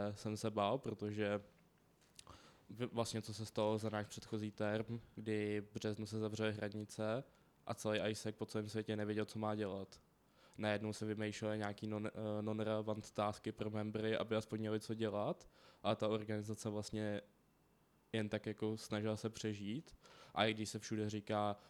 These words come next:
„Jo, strašně dobře jsme se adaptovali jako isaac a takovýhle,“ tak byl to vlastně teror na jednu stranu, že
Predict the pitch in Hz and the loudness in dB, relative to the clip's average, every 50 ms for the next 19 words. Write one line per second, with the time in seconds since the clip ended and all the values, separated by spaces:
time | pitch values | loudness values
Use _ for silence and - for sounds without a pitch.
0 | - - - - 104 104 107 107 104 - - - - 107 104 - 117 107 107 107 | -20 -6 -2 2 2 4 4 2 0 -4 -6 -6 -4 -4 -2 -2 -2 -2 -2 -2
1 | 110 107 - - 107 - 107 - 107 110 107 - - - 107 107 104 104 104 104 | -2 -4 -4 -4 -4 -2 -2 0 0 0 0 0 0 0 2 4 4 4 4 2
2 | 104 - 104 - 95 104 101 - 110 - 107 101 - 104 - - 104 104 101 104 | 2 2 2 2 2 2 0 -2 -2 -2 0 0 0 -2 -2 -2 -2 0 2 2
3 | 113 123 123 - 107 101 101 - - - - - - - - _ _ _ - 107 | 2 2 2 2 0 -2 -2 -4 -12 -20 -20 -20 -20 -20 -20 _ _ _ -4 -4
4 | 104 104 - 107 104 104 101 - 104 101 - 104 101 98 98 98 98 101 101 - | -2 0 0 0 0 0 -2 -2 -4 -2 0 0 0 0 0 -2 -2 -4 -6 -6
5 | 104 98 98 98 101 104 104 - - 101 98 104 104 104 107 101 101 104 104 98 | -6 -4 -4 -4 -4 -6 -8 -6 -6 -4 -4 -2 -2 -4 -4 -4 -4 -2 -2 0
6 | 101 101 | 0 -2